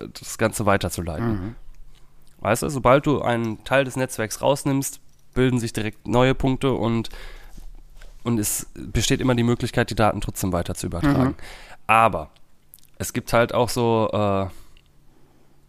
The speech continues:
Speaker 1: ja, so Hauptpunkte, die, wenn die angegriffen werden, dann ist es halt wirklich schwierig.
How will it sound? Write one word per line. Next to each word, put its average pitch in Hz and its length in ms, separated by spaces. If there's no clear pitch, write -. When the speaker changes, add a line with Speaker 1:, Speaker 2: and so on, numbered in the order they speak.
Speaker 1:
ja, 107 120
so 107 140
Hauptpunkte, 110 960
die, - 160
wenn 104 160
die 127 160
angegriffen 147 560
werden, 135 320
dann 113 140
ist 120 120
es 110 140
halt 113 180
wirklich 120 340
schwierig. 117 540